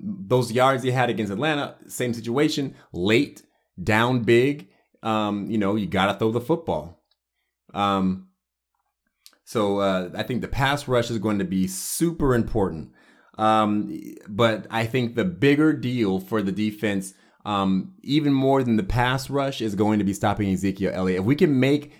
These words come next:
Dallas one-dimensional, um, you know, uh, I, I think even if we're giving up yards late in the game, um, we'll be able to, uh, we'll be able to come out of this game on top.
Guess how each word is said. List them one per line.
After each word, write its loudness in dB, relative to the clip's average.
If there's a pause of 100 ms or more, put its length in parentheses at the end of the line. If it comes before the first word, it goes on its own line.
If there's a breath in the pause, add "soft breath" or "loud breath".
(160 loud breath)
Dallas 0 (240 soft breath)
one-dimensional, 0 (320 soft breath)
um, -2 (340)
you -2
know, 0
uh, -6
I, -4
I 0
think -4 (340)
even 0
if 0
we're 0
giving 0
up -2
yards 0
late -4
in -8
the -4
game, -4 (480)
um, -2
we'll 2
be -2
able 0
to, -4
uh, -6
we'll -6
be -2
able -2
to -6
come -2
out 0
of -6
this -8
game -2
on -6
top. -4